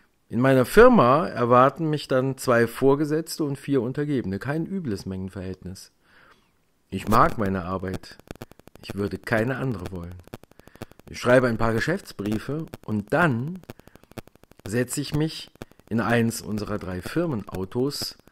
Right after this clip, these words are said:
und mache mich auf den Weg. Ja, ich komm viel rum. Und ich werde erwartet. Menschen stehen vor den Wohnungs- und Häusertüren. Sie brauchen mich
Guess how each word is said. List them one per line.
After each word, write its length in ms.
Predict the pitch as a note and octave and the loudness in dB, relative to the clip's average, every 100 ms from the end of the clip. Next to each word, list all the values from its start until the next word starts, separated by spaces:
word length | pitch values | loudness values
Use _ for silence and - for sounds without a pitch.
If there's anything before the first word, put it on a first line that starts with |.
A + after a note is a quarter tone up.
| _ - - _ _ - | _ -20 -20 _ _ -6
und 120 | A2+ | -2
mache 200 | A#2 G#2 | -2 -2
mich 180 | G#2 - | -6 -8
auf 120 | - | -10
den 240 | B2 A#2 | -8 -6
Weg. 420 | G#2 E2+ - - _ _ - - _ _ _ | -8 -10 -14 -18 _ _ -18 -18 _ _ _
Ja, 520 | - B2 G#2 A2 E2 | -8 -4 -2 -2 -4
ich 180 | D#2+ - | -8 -8
komm 200 | - A2 | -2 -2
viel 280 | G#2 C#3+ D#3+ | -2 0 2
rum. 280 | E3+ G3 A2 - - _ _ _ _ _ _ _ _ _ _ _ _ - _ _ _ | 2 -2 -4 -10 -14 _ _ _ _ _ _ _ _ _ _ _ _ -20 _ _ _
Und 440 | - C3+ E3 - - _ _ _ _ | 0 0 0 -6 -20 _ _ _ _
ich 260 | - - F2 | -14 -10 -4
werde 320 | G#2 A2 G#2 | 0 0 -2
erwartet. 920 | - F2+ F#2+ G#2 - - _ - - _ _ _ _ _ _ - - | -6 -6 -6 -8 -14 -20 _ -20 -20 _ _ _ _ _ _ -20 -6
Menschen 640 | G#2+ B2 D#3+ - E3 D#3+ C#3+ - - | 0 2 2 2 2 2 0 -8 -16
stehen 400 | - B2+ B2+ A#2 | -4 0 2 2
vor 200 | - A#2 | 0 0
den 200 | A2+ A2 | 0 0
Wohnungs- 500 | G#2+ A#2 A2+ G2+ - | 0 2 2 -2 -6
und 180 | G2+ F#2 | -8 -4
Häusertüren. 680 | G#2 G#2 F#2+ F2 F#2+ F#2+ G2+ | -2 -2 -6 -10 -6 -6 -4
Sie 80 | |
brauchen 560 | A#2 B2 B2+ E3+ - F3+ | -2 4 8 8 6 2
mich 460 | D3 A2+ - - | 0 -2 -6 -12